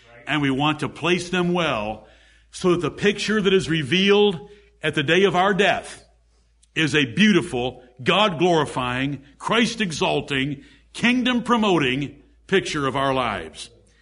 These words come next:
Jeremiah chapter twenty-nine and verse eleven, with the prophecy of the return of the Jews from Babylon to Judah, we have these words. And I want you to delight in these words.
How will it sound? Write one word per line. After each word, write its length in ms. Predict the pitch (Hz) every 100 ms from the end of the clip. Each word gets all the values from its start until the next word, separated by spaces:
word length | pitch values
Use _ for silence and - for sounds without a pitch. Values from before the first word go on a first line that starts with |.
| _ _ _ _ _ _
Jeremiah 580 | - 196 202 202 202 180
chapter 360 | - 190 196 180
twenty-nine 720 | - 185 175 160 160 160 151
and 120 | 127
verse 280 | 156 170 170
eleven, 540 | 147 151 143 147 139 - _ -
with 180 | 156 151
the 80 | 156
prophecy 640 | - 202 190 156 - 170 151
of 140 | 127
the 80 | 143
return 420 | 135 - 190 196
of 80 | 185
the 60 |
Jews 440 | 156 131 151 131 127
from 220 | - 131
Babylon 680 | 156 165 175 180 180 170 - _ _ _ _ -
to 320 | 180 185 180
Judah, 500 | 127 190 147 113 - - _ -
we 140 | 143
have 400 | 131 156 151 113 -
these 240 | 113 165 143
words. 540 | 170 147 101 90 - - _ _ _ _ _ _ _ _ _ _ _ _ _ _ _ _ _ -
And 100 | 120
I 60 | 135
want 280 | 175 175 175
you 60 |
to 80 | 156
delight 380 | 156 165 185 165
in 80 | 147
these 200 | 143 127
words. 540 | 147 120 95 -